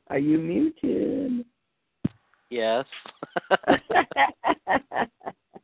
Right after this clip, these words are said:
Speaker 2: Yes,
Speaker 1: Okay.
Speaker 2: I am. I was. Um, yeah, for those that don't know, the, <clears throat> the Ho'oponopono is a Hawaiian prayer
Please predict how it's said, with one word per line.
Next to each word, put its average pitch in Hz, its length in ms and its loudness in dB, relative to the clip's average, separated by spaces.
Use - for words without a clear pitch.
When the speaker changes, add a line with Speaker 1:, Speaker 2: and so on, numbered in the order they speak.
Speaker 2:
Yes, 101 380 -4
Speaker 1:
Okay. 320 240 4
Speaker 2:
I 113 80 0
am. 113 480 2
I 107 140 2
was. 110 320 2
Um, 131 480 6
yeah, 131 260 4
for 135 80 -6
those 139 320 2
that 127 180 -4
don't 151 240 4
know, 139 240 4
the, - 260 -6
<clears throat> 190 440 4
the 131 100 -4
Ho'oponopono 139 1160 2
is 101 60 -6
a 101 80 0
Hawaiian 117 500 2
prayer 113 500 0